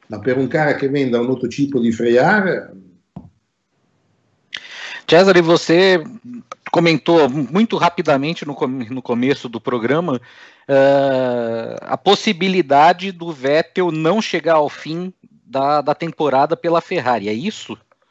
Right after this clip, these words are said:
Speaker 1: Tenho, tem-, eu tenho medo que, que aconteça isso. Porque se acontecer isso vai ser uma zona,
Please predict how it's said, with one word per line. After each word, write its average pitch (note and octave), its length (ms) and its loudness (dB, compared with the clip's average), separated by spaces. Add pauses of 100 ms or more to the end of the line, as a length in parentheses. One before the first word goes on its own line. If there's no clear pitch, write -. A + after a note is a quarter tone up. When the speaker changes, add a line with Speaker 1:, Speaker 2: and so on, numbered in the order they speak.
Speaker 1:
Tenho, F#3 480 4
tem-, G#3 440 0
eu G3+ 300 0 (480)
tenho G3 320 2
medo D#3+ 420 2
que, A2 120 -8
que - 160 -12
aconteça G2+ 460 -14
isso. - 380 -20 (240)
Porque C3 240 -4
se C#3+ 120 0
acontecer D#3 480 0
isso E3+ 260 2
vai D3 140 2
ser C3 180 0
uma A#2+ 260 -4
zona, C3 800 0